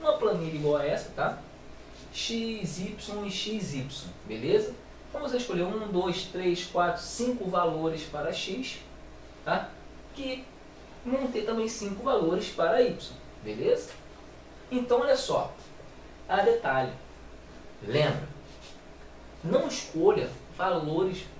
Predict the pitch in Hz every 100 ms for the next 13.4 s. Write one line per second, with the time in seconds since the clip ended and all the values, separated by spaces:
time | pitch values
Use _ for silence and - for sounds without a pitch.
0 | - 165 160 175 220 254 285 170 143 151
1 | 175 156 - - 165 180 180 - 143 -
2 | - - 208 - 147 123 120 123 107 113
3 | 120 131 143 - 147 147 165 180 180 180
4 | 175 139 139 175 185 202 156 147 - -
5 | - - - - - 143 170 220 214 226
6 | 190 - - 208 220 - - - - -
7 | - - 302 302 285 294 - 277 294 -
8 | 254 - 226 226 151 - 202 202 190 202
9 | 196 190 226 220 185 - 277 214 214 214
10 | 190 190 190 190 165 156 - - - -
11 | - - 320 302 214 247 247 247 240 202
12 | 202 202 180 - 190 240 240 214 - 208
13 | - 165 160